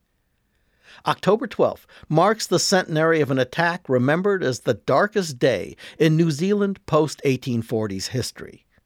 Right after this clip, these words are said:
Within a matter of hours, eight hundred and forty-six New Zealanders fell in an assault on Bellevue Spur,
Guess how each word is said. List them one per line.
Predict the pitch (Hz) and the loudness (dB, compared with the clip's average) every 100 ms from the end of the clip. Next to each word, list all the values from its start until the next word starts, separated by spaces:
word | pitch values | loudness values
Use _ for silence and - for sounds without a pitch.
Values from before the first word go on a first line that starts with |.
| _ _ _ _ _ _ - | _ _ _ _ _ _ -2
Within | 170 175 185 | 2 4 4
a | 160 | 4
matter | 156 165 160 | 2 0 0
of | 147 - | 0 -2
hours, | 147 120 98 - - - - - - | -2 0 -2 -8 -16 -20 -20 -4 0
eight | 196 208 | 0 0
hundred | 220 220 214 | -4 -2 -4
and | 196 | -4
forty-six | 196 175 170 - 160 - | -2 -2 -2 -4 -4 -2
New | 147 | -2
Zealanders | 131 147 135 131 120 - | 2 2 2 0 -4 -6
fell | - 117 85 - - - | -2 -2 -2 -12 -10 0
in | 160 | 2
an | 160 | 4
assault | 156 - 185 - - | 2 2 0 0 0
on | 139 123 | -2 -2
Bellevue | 104 143 151 131 139 | 2 2 2 0 -4
Spur, | 131 - - 113 95 | -4 -6 0 0 -2